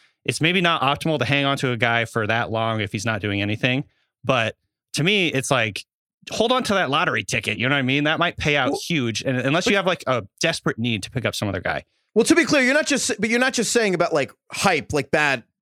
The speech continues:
Speaker 2: hype. You're basically saying that rookie receivers are everything you want, which is they're underrated, they're cheap to have in drafts, and they peak at the end of
Speaker 1: At
Speaker 2: your
Speaker 1: the
Speaker 2: season
Speaker 1: right
Speaker 2: for your
Speaker 1: time.
Speaker 2: fantasy playoffs.
Speaker 1: Christian Watt's a great example here. Last year, weeks one through nine, so essentially the first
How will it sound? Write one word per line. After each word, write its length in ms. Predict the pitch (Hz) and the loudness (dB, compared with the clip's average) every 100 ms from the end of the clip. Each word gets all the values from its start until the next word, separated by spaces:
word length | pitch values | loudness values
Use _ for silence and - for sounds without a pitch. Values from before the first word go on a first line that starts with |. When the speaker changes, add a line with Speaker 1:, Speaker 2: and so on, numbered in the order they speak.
| _ _ - | _ _ -2
Speaker 2:
hype. 240 | 165 123 | -2 0
You're 80 | 139 | -2
basically 300 | 165 180 185 | 0 0 0
saying 260 | - 165 147 | 2 2 2
that 140 | 135 135 | 0 -2
rookie 180 | 160 165 | -2 -2
receivers 380 | 143 170 151 | 0 0 2
are 60 | 139 | 2
everything 200 | 135 131 | 2 0
you 120 | 123 | 0
want, 280 | 127 123 113 | 2 0 0
which 180 | 123 123 | -2 0
is 180 | 123 - _ _ | -2 -4 _ _
they're 200 | 143 143 - | 0 0 2
underrated, 540 | 175 208 190 170 151 | 2 4 2 2 0
they're 80 | 143 | -2
cheap 280 | - 185 - | -2 -2 0
to 60 | 175 | 0
have 160 | 165 | 2
in 60 | 151 | 0
drafts, 460 | 143 139 127 - - | 2 2 0 -2 -2
and 140 | 131 | 0
they 80 | 131 | 0
peak 540 | - - 151 - - - | -4 -2 -2 -2 -10 -2
at 220 | 135 131 143 | 0 0 -2
the 160 | 131 143 | -2 0
end 220 | 147 147 | 2 2
of 100 | 117 | 2
Speaker 1:
At 60 | |
Speaker 2:
your 60 | 120 | 2
Speaker 1:
the 40 | 113 | 4
Speaker 2:
season 140 | 104 | 6
Speaker 1:
right 80 | 117 123 | 6 6
Speaker 2:
for 80 | - | 4
your 40 | 87 | 2
Speaker 1:
time. 40 | |
Speaker 2:
fantasy 320 | - 120 113 113 | 2 0 0 -2
playoffs. 540 | 127 95 71 - - _ _ _ _ _ - | 0 -2 -2 -6 -6 _ _ _ _ _ 2
Speaker 1:
Christian 280 | 254 339 | 4 4
Watt's 180 | 226 220 | 2 2
a 60 | 139 | 0
great 180 | 147 151 | 0 2
example 380 | 127 123 98 | 0 0 -2
here. 240 | 92 90 69 | -4 -4 -4
Last 340 | 113 147 160 | 0 0 0
year, 200 | 156 160 | -2 -2
weeks 280 | 139 139 - | 0 -2 -2
one 140 | 127 131 | -2 -2
through 140 | 117 | 0
nine, 240 | 104 117 | 0 0
so 100 | - | -2
essentially 380 | 110 117 104 107 | -2 -2 -2 -4
the 80 | 98 | -4
first 380 | - 107 - | -2 -2 -2